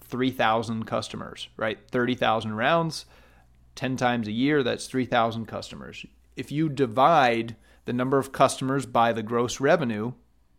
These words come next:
or vice versa, divide it into the gross revenue, that works out to six hundred and sixty-seven dollars of annual gross revenue that's attributed to each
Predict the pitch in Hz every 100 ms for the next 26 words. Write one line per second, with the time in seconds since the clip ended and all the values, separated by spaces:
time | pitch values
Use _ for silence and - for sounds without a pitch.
0 | _ _ _ _ _ 127 113 113 - 135
1 | 123 110 107 107 110 104 101 - 202 220
2 | - 104 101 104 107 107 107 101 107 127
3 | - _ - - - - 143 170 196 196
4 | 165 151 147 120 - - 180 170 170 170
5 | 139 117 - 160 - 156 - 139 139 135
6 | 117 113 117 117 - - _ _ _ -
7 | 117 - 143 131 139 143 147 147 147 143
8 | 113 120 131 131 131 120 113 98 98 101
9 | 104 _ _ _ _ - 117 120 - 127
10 | 117 117 113 104 107 - 131 131 - -